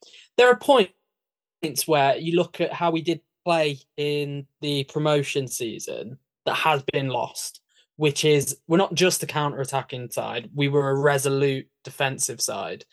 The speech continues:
and we were hard to break down. I think Nuno can get that out of this squad, but he has to have those options available to him 'cause it's a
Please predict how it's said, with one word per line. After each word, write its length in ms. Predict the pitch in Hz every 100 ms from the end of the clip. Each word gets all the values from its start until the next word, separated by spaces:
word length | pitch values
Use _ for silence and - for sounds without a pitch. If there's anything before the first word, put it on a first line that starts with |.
| - -
and 140 | - 135
we 100 | 135
were 100 | 135
hard 580 | - 147 143 135 127 -
to 100 | -
break 360 | 139 135 127 -
down. 360 | 135 143 160 147 - - -
I 80 |
think 320 | 127 - 196 175
Nuno 400 | 180 170 160 147
can 300 | - 147 135
get 220 | 151 -
that 180 | 143 -
out 200 | 143 139
of 100 | 113
this 180 | 135 123
squad, 640 | - - - 156 127 139 139 -
but 160 | 214
he 120 | 175
has 280 | 135 135 135
to 60 | -
have 220 | 135 131
those 220 | - 127 127
options 400 | 123 - 127 120
available 440 | 123 123 120 120
to 180 | 113 120
him 100 | 120
'cause 200 | - 123
it's 260 | 120 113 -
a 460 | 123 120 120 113